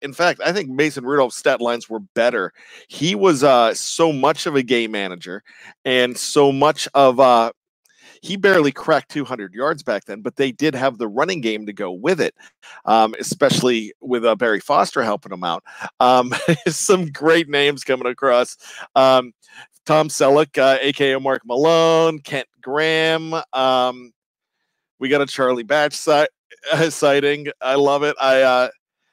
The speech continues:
gosh, I, I'm still waiting for a Scott Campbell. I haven't seen a Scott Campbell come in there as well, or a Dennis Dixon, which I, I believe they,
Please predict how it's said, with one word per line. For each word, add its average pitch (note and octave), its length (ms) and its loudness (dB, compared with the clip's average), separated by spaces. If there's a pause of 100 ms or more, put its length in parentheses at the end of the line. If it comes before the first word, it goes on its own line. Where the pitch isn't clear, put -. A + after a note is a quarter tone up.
(280)
gosh, D3 360 0 (100)
I, C3+ 260 0
I'm C3 100 -6
still E3+ 300 -4
waiting D3+ 280 -2
for C#3 140 -8
a B2 60 -6
Scott - 400 -4
Campbell. G#2+ 560 -12
I A#2 100 -8
haven't A#2+ 300 -6
seen C3 240 -12
a G2+ 60 -10
Scott A2 320 -6
Campbell B2 360 -8
come A2 220 -8
in F#2+ 80 -12
there F2 240 -10 (380)
as A2+ 200 2
well, A#2+ 220 4
or A2+ 220 2
a A2 100 0
Dennis A2 320 0
Dixon, G#2 400 -8 (360)
which A2 280 -2
I, G#2+ 200 2
I A#2 40 0
believe A#2 300 0
they, G#2+ 180 0